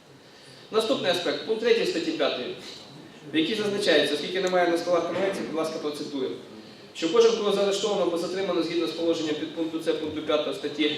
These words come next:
п'ятої конвенції, має негайно постати перед суддею чи іншою посадовою особою.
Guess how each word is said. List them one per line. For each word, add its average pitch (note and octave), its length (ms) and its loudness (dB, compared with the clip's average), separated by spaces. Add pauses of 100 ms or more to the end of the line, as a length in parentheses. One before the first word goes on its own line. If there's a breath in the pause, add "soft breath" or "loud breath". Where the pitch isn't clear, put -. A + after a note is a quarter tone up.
(240)
п'ятої E3+ 300 0
конвенції, G#3+ 420 0
має G#3+ 380 2
негайно G3+ 400 2
постати F3+ 400 0
перед E3 220 -2 (120)
суддею F3+ 360 0
чи F3+ 140 -2
іншою F3+ 260 -4
посадовою D#3+ 480 2
особою. B2+ 320 -2